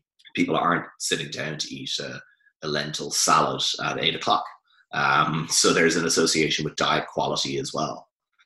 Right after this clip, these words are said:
I think these factors are hugely relevant for the vast majority of people in the real world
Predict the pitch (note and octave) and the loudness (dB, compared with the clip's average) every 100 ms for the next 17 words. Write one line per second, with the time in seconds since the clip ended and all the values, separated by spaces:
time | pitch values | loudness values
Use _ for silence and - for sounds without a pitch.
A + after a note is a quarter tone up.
0 | _ _ - G2+ - C3 A#2 - - - | _ _ -8 -4 -4 -4 -4 -2 -4 -6
1 | F2 D#2 D2+ - B2+ B2+ - D2 D2 D2 | -4 -4 -4 0 4 6 4 0 0 0
2 | C#2+ D2 C2 - D#2+ D2+ E2 D#2+ D2+ D#2+ | 0 -6 -6 -4 -2 0 2 4 2 0
3 | D2 C2+ D2+ C#2 - D#2+ - D2+ C#2+ D2 | 0 0 0 -2 -6 -6 -4 -6 -8 -8
4 | D2 C#2+ C#2+ D2+ D#2 C#2 B1 | -6 -6 -4 -2 0 0 -4